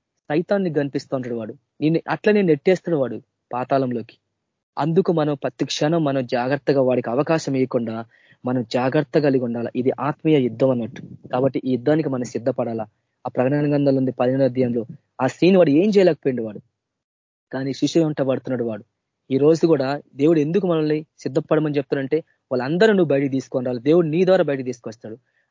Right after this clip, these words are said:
ఆనాడు, ఆ, ఇస్రాయేల్ ప్రజల్ని ఐగుప్తు దేశం నుంచి, బానిసత్వం నుంచి మోషే ఎట్లా బయటికి తీసుకొచ్చిండో,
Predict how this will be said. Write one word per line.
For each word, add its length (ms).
ఆనాడు, 460
ఆ, 180
ఇస్రాయేల్ 360
ప్రజల్ని 300
ఐగుప్తు 340
దేశం 300
నుంచి, 480
బానిసత్వం 600
నుంచి 280
మోషే 500
ఎట్లా 200
బయటికి 220
తీసుకొచ్చిండో, 720